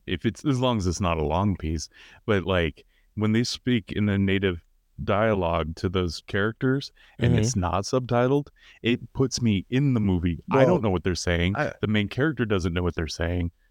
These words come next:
Speaker 1: So it's better when it's not subtitled, if that's the entry.
Speaker 3: Well, I, that depends on intent.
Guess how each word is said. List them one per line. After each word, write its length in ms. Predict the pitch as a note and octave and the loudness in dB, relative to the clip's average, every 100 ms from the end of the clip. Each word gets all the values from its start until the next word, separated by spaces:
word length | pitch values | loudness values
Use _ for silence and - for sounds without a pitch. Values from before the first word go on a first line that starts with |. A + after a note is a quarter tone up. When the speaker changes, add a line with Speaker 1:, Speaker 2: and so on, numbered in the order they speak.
| _ _ | _ _
Speaker 1:
So 360 | - G#2+ F2 - _ _ _ | -4 0 0 -4 _ _ _
it's 240 | - - - _ _ - | -4 -4 -12 _ _ -2
better 260 | B2 A2 | 0 2
when 160 | F#2+ F2 | 2 0
it's 220 | F2+ - | -2 0
not 380 | G#2+ G#2 G2+ - | 0 2 0 -2
subtitled, 520 | - E2+ F#2 F2 D#2+ - _ _ - | -4 -2 0 0 -2 -6 _ _ -6
if 200 | G2 - | -6 -2
that's 300 | F2+ F2 - | -2 -2 -6
the 140 | E2 | -4
entry. 340 | D#2+ E2 D#2 D#2 | -4 -8 -10 -6
Speaker 3:
Well, 220 | C3+ G3+ F3 | 0 2 2
I, 420 | - G3 G3 C3 | 0 0 0 -2
that 340 | D#3+ F#3+ F3 C3+ | 0 0 0 -2
depends 400 | D#3 D3+ C#3+ C3+ | -2 0 0 0
on 180 | A#2+ | 0
intent. 540 | C#2+ C2 - C3+ C#2 | -2 -6 -4 -2 -2